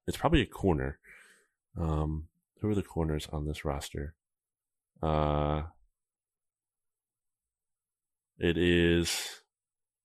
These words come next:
it's not Josiah Scott, 'cause he's forty-six. Um, it's not Lavert Hill. It's not Jaquette.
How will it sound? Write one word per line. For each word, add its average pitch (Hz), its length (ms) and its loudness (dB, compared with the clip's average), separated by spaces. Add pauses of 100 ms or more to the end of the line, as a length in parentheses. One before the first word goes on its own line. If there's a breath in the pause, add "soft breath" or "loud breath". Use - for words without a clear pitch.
(1900)
it's - 100 -18
not 131 140 4
Josiah 110 280 6
Scott, 80 460 0
'cause 95 80 -2
he's 87 100 0
forty-six. - 760 -2 (460)
Um, 78 500 4 (640)
it's - 140 -10
not 92 140 -2
Lavert 85 340 -4
Hill. 98 300 0
It's 95 120 -8
not 80 200 -2
Jaquette. 107 440 0